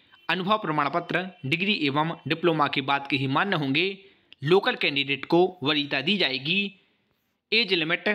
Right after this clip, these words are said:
इक्कीस वर्ष से लेकर के पैंसठ वर्ष तक रखी गई है। योग प्रशिक्षक पुरुष को आठ हज़ार रुपये, महिला को पाँच हज़ार रुपये प्रति माह मानदेय के रूप में प्राप्त होगा। इनकी ऑफिशियल वेबसाइट है sultanpur dot N I C dot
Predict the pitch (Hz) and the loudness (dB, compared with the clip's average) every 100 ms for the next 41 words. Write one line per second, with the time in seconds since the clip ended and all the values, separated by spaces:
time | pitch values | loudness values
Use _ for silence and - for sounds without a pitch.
0 | 208 - - 185 220 190 175 165 156 143 | -4 -12 -8 -2 0 0 -2 0 0 0
1 | 143 135 165 196 208 - - 185 190 147 | -2 -2 -2 -2 -6 -8 -4 -2 -2 -2
2 | 135 143 131 - 208 160 135 139 190 202 | -4 -4 -4 -2 0 0 -2 -2 -2 -4
3 | - _ _ _ _ _ 175 226 202 175 | -12 _ _ _ _ _ 0 0 -2 -2
4 | 175 - 185 180 170 - 160 135 151 151 | -2 -4 -4 0 0 0 0 0 -2 -2
5 | 185 143 120 175 196 - _ _ - 156 | -2 -2 -4 -4 -4 -10 _ _ -4 -2
6 | 190 220 208 170 156 143 147 180 139 151 | 0 -2 -2 0 0 0 0 0 0 -2
7 | 170 185 - 165 165 151 151 175 180 - | -2 -4 -6 -4 0 0 0 -2 -6 -2
8 | 143 180 202 196 151 139 135 120 180 175 | 0 2 0 0 0 0 -2 0 -2 -2
9 | 143 135 147 180 196 - - _ _ _ | -2 0 0 0 -2 -12 -20 _ _ _
10 | - 220 220 233 233 160 170 156 139 127 | -4 -4 0 0 0 0 0 0 0 -2
11 | - 190 190 170 196 208 - _ _ - | 0 0 0 0 -2 -4 -16 _ _ -4
12 | - 196 208 202 156 175 190 185 131 170 | -2 0 0 0 2 0 0 -6 -2 0
13 | 170 165 180 202 160 139 - | 2 0 0 -2 -2 -2 -2